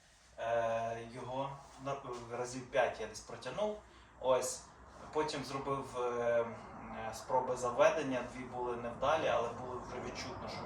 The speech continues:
він хапає. Третя спроба, я взагалі дуже легенько так його потягнув, він завівся. Е, взагалі працював рівно, як і має бути. Е,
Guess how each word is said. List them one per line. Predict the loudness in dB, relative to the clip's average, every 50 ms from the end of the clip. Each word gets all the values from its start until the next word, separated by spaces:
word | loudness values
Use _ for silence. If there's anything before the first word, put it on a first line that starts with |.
| -6
він | -6 -6 -6 -6 -6 -6 -6 -6 -6 -6 -6 -6 -4 2
хапає. | 2 4 6 6 6 6 6 4 4
Третя | 6 6 6 6 6 4
спроба, | 2 2 4 4 6 6 8 6
я | 6
взагалі | 6 6 6 6 6 4 4
дуже | 4 2 -2 0 0
легенько | 2 2 2 2 2 2 2 0
так | 0 -2 -2 -2 0 -2
його | 0 0 0
потягнув, | 0 0 -2 0 0 2 4 4 4 4 2 0 0 -2 -2 0 0 0 0 2 2
він | 2 2 2
завівся. | 4 4 4 4 4 2 0 0 -2 0 4 4 4
Е, | 4 4 0 -4 -6 -6 -6 -6 -6 -6 -4 -2 0 0 2 2 2 2 2 0 0 -2 -4 -4 -4 -4 -4 -6 -4 2
взагалі | 4 4 6 6 4 2
працював | 0 0 -2 -2 -2 -2 4 6 8 8 8 6 4
рівно, | 0 0 0 0 0 0 2 4 4 4 2 2 0
як | 0 -2 -2 -4
і |
має | -4 -2 -2 0 0 -2
бути. | -4 -6 -6 -6 -6 -2 0 2 2
Е, | 2 2